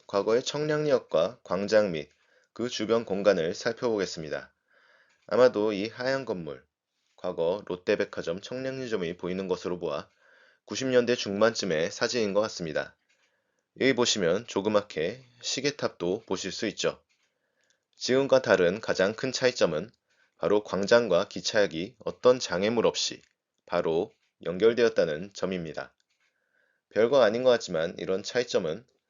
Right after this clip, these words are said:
바로 공간의 성격을 완전히 바꾼다는 점에서 시사하는 바가 큽니다. 기차역 하면 뭐니뭐니 해도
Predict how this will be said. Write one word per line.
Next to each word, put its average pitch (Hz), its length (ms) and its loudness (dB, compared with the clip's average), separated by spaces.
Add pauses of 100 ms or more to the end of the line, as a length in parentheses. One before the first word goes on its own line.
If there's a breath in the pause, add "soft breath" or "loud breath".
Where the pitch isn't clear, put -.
(120)
바로 87 240 -8
공간의 107 380 -2
성격을 110 680 -4 (160)
완전히 92 380 -4
바꾼다는 113 600 0
점에서 85 540 -4
시사하는 120 640 -6
바가 85 480 -6
큽니다. 87 480 -8 (1000)
기차역 151 460 2
하면 110 320 4
뭐니뭐니 101 480 0
해도 78 340 -4